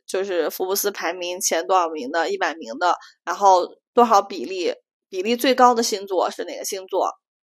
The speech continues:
好像就是处女座。当时就是处女，好像还有，呃，巨蟹，哎，还挺神奇的。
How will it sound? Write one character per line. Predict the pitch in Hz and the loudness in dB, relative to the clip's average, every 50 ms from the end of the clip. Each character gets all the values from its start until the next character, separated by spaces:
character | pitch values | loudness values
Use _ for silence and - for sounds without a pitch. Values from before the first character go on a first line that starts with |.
| _ _ - | _ _ -6
好 | - - 175 | -2 -2 -2
像 | 208 226 | 0 0
就 | 247 226 | 0 0
是 | 190 | -2
处 | - - 233 214 | -2 -6 -8 -8
女 | 190 - 95 - | -8 -10 -16 -12
座。 | - 160 - - _ _ _ _ _ _ _ _ _ _ _ - | -10 -8 -8 -8 _ _ _ _ _ _ _ _ _ _ _ 0
当 | 240 247 254 269 | 2 2 2 0
时 | - - 196 208 | -2 -2 -2 0
就 | 240 226 226 | 2 2 2
是 | 226 214 180 - | 2 -2 -6 -8
处 | - - 247 226 | -6 -4 -2 -2
女， | 214 202 160 - | -2 -4 -6 -8
好 | - - - - - | -8 -6 -6 -6 -4
像 | 185 | -4
还 | 190 196 175 | -4 -4 -2
有， | 175 180 175 165 170 170 160 - _ _ _ - | 0 0 0 -2 -4 -8 -14 -16 _ _ _ -6
呃， | 175 180 170 165 165 | -4 -4 -4 -4 -6
巨 | - - - 233 220 | -8 -6 -4 -2 -2
蟹， | - - - - - - - - _ _ _ _ _ _ _ _ - - _ _ - | 0 0 2 2 2 0 0 -6 _ _ _ _ _ _ _ _ -20 -20 _ _ -16
哎， | 180 170 160 | -14 -14 -10
还 | 170 175 175 | -8 -8 -8
挺 | - 196 - - | -8 -10 -12 -12
神 | - - - - | -10 -12 -10 -8
奇 | - - - - | -6 -8 -8 -6
的。 | - - - | -6 -6 -6